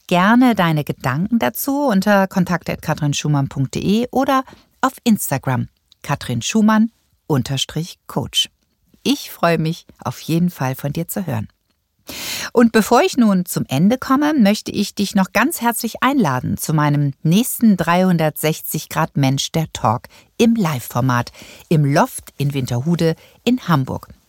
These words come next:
Und das am Donnerstag, den achten sechsten zweitausenddreiundzwanzig, von neunzehn bis zweiundzwanzig Uhr zum spannenden Thema: Ist deine Seele im Flow? Bist du angebunden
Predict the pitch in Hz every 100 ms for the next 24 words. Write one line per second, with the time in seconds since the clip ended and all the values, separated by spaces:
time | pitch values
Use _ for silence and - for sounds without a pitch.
0 | _ - 147 170 403 - - 131 - 269
1 | 254 294 - 247 254 - - 135 - -
2 | 247 - - 247 240 - _ - - 139
3 | - - 240 359 - _ - 156 143 143
4 | 131 131 120 120 - 170 247 262 - -
5 | - - 190 190 226 359 262 226 - -
6 | 175 165 170 170 160 - 143 220 262 -
7 | 190 - - 180 220 262 240 190 202 190
8 | 185 - - _ _ _ - 359 - 262
9 | 240 208 185 185 - 180 - 143 139 -
10 | - _ 135 - 117 - 160 202 196 170
11 | 147 - 143